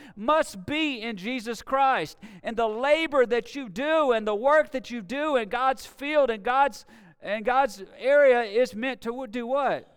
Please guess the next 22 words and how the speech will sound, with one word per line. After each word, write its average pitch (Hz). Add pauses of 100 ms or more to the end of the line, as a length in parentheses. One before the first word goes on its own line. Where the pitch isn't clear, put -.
Is 196
meant 247
to 226
give 214
grace 240
and 202
glory 233
to 196
God, 202 (380)
in 202
all 240
that 220
you 208
do. 247
It 208
says, 233 (360)
"So 269
much 254
is 190
built 247
upon 233
it." 120